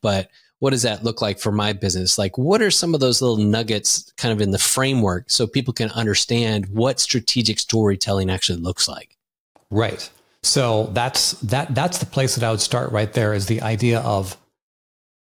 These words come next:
Speaker 2: not just storytelling, but the idea of strategic storytelling. And that's where I always want to take the conversation,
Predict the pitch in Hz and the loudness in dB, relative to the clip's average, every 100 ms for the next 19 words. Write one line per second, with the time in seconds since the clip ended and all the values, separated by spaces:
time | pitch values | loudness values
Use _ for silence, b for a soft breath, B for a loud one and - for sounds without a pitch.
0 | _ _ - 131 180 156 143 - - 160 | _ _ 0 0 2 0 0 0 2 4
1 | 147 143 123 101 95 92 120 123 120 110 | 2 2 0 0 0 -2 0 0 0 2
2 | 123 120 113 104 - - - 120 123 107 | 2 2 2 0 -2 -6 -2 0 0 0
3 | 110 - 98 98 110 - - 120 175 - | -2 0 0 0 -4 -8 -4 -2 0 2
4 | 147 135 120 135 127 113 127 127 131 123 | 2 2 2 2 2 2 2 2 0 0
5 | 127 120 120 113 107 123 120 110 95 | 0 0 -2 0 0 2 2 2 0